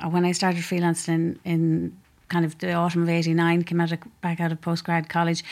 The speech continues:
um, I, I pitched a story to the Irish Times 'cause the Kerry women's football team, the ladies football team, were going for eight in a row, and there was absolutely nothing about them anywhere. And I said, you know, w-,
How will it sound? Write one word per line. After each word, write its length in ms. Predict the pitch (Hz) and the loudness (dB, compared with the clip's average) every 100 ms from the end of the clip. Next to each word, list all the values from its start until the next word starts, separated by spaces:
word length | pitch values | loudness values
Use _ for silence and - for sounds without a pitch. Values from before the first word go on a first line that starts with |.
| - - - | -12 -10 -8
um, 500 | - 185 170 165 170 - | 0 4 6 4 2 -2
I, 240 | 175 156 - | -2 0 -2
I 140 | 190 175 | -2 -2
pitched 400 | 190 202 - 165 | 0 0 0 -2
a 40 | |
story 280 | 156 180 175 | 0 2 2
to 100 | 170 | 2
the 80 | 170 | 2
Irish 240 | 170 165 | 2 2
Times 340 | - 185 175 165 | 0 2 2 0
'cause 160 | 170 | -2
the 100 | 156 | -4
Kerry 320 | 170 - 202 185 | -2 2 4 4
women's 320 | 180 170 160 | 4 4 2
football 320 | 175 170 165 | -2 -4 -4
team, 220 | 160 160 | -2 -2
the 80 | 165 | 0
ladies 260 | 170 170 170 | 0 -2 -4
football 240 | 175 175 | -4 -4
team, 240 | 170 170 165 - - - | 0 0 0 -6 -16 -10
were 160 | - 180 | 0 0
going 320 | 165 185 180 | 4 4 4
for 140 | 175 170 | 2 -2
eight 280 | 180 170 | 0 -2
in 80 | 170 | 0
a 40 | 170 | -2
row, 340 | 175 170 160 - - | 0 -2 -4 -8 -4
and 140 | 170 | 0
there 120 | 170 165 | 2 2
was 160 | 160 - - | -2 -6 -6
absolutely 640 | 202 - 180 165 - 170 | -6 -6 -8 -8 -6 -6
nothing 380 | 175 185 180 175 | -4 -4 -4 -4
about 280 | 165 170 160 | -2 -4 -4
them 180 | 165 208 | -6 -4
anywhere. 520 | 185 190 170 165 175 | -2 0 0 -2 -4
And 140 | 170 | -4
I 60 | 175 | -4
said, 260 | 165 180 - - - - - - - _ - | -4 -8 -8 -14 -18 -20 -20 -20 -20 _ 0
you 100 | 202 | 4
know, 260 | 170 170 247 | 4 2 -4
w-, 220 | 208 202 | -8 -8